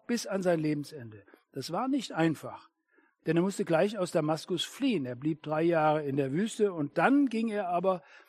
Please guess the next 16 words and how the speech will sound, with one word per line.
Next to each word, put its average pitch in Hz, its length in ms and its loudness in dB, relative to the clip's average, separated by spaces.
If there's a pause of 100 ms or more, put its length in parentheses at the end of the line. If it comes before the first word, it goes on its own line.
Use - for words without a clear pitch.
(260)
an 156 180 0
den 151 220 2
Ort 180 320 -4
seiner 160 260 0
Befehlserteilung, 160 1080 -2
nämlich 165 320 -2
Jerusalem, 160 520 4
zurück. 139 500 -6 (840)
Er, 240 320 4
der 175 120 4
das 135 200 -2
Image 240 580 -2
des 156 180 -4
jüdischen 208 500 -4
Überzeugungstäters 214 1400 -2
hatte, 139 340 -2